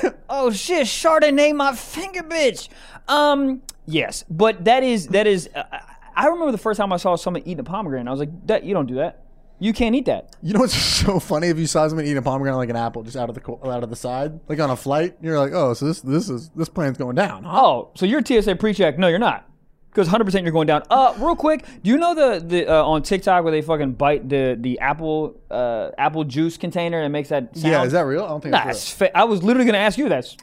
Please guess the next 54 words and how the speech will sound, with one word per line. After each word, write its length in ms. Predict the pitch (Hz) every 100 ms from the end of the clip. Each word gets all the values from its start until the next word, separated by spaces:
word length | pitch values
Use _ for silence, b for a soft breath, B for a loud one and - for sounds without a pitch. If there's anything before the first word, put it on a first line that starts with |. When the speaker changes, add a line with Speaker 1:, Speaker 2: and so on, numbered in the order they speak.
| 156
Speaker 1:
I 100 | 170
Speaker 2:
fake. 80 |
Speaker 1:
think 140 | 226 226
what 100 | 208
they 80 | 165
do 160 | 165
is 80 | 147
they 80 | 143
have 240 | 139 131
a 60 | 117
friend 260 | - 131
off 320 | 117 113 - _
si-, 200 | - - 117 -
off 240 | 131 -
camera 560 | - 131 123 110 104 104 _
bite 280 | 127 127 127
at 40 | 127
the 40 |
same 240 | - 131
time. 400 | 120 123 135 190 -
Speaker 2:
Yeah. 280 | 165 170 135 -
Speaker 1:
So 140 | - 127
it 100 | 113
sounds 380 | 139 113 110 104
like 220 | 107 - _ B B B
Speaker 2:
Okay, 260 | 190 131 92
'cause 240 | - 180 143
Speaker 1:
I 20 |
don't 220 | 247 359
Speaker 2:
there's 120 | 370
Speaker 1:
know. 40 | 151
The 160 | 151
dude, 200 | 175 233
I, 120 | 175 220
like, 340 | 233 196 185
I 40 |
don't 140 | 220 220
know. 180 | 214 -
I 140 | 139
don't 240 | 131 147 147
know. 200 | 131 95
Speaker 2:
I 100 | 175
do 160 | 185 247
not 320 | 196 - -
think 260 | 165 139
s-, 140 | - -
that 240 | 156 170 -
it, 180 | 165 147
it 60 | 190
just 200 | 202 226
doesn't 160 | 214 190
make 100 | 170
any 120 | 131
sense. 480 | - 202 139 -